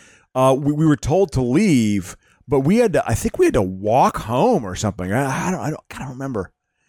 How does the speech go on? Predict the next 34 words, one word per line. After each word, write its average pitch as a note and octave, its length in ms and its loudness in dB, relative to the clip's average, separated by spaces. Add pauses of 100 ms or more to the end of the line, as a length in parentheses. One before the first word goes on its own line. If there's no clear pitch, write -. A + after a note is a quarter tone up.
(420)
Uh, A2+ 440 2
yeah, D3 160 4
yeah. G#2+ 320 0
I - 40 -4
know. D3 120 2
I, C3 220 2
I C#3 40 0
think G3 160 0
I C3+ 240 0
L'd E3 200 2
it, F3+ 180 -2
and, A#2+ 160 -4
and B2 120 -2
then C#3 100 2
I C#3 40 4
was B2+ 160 2
like, A#2+ 160 0
I A2+ 120 0
was A#2+ 140 2
out A#2+ 220 2
that G#2 140 0
afternoon. G2+ 400 0
And G#2+ 200 0
then C3+ 120 0
Darren C#3 260 2
Bodecker, A2+ 580 0
Darren B2 200 0
Bodecker, A2+ 280 -2 (200)
Bodecker A2+ 480 0
came A#2 160 -4
out A2 60 -4
of G#2+ 40 -6
my G#2 80 -4
apartment, F2 480 -4